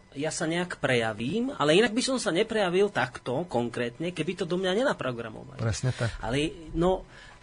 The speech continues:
Speaker 1: no ale však to je, počúvajte, že ja som šokovaný, že to je,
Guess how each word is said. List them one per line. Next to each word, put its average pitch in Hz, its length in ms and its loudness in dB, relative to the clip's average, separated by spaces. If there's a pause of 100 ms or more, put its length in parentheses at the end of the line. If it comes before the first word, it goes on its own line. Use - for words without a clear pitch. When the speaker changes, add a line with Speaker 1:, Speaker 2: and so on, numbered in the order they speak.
Speaker 1:
no 123 140 -2
ale 175 160 6
však 180 180 -2
to - 140 0
je, 175 80 6
počúvajte, 120 520 -4
že 95 160 -6 (680)
ja 120 160 2
som 135 160 0
šokovaný, 120 640 -2
že 123 80 -6
to 131 160 -2
je, 123 400 6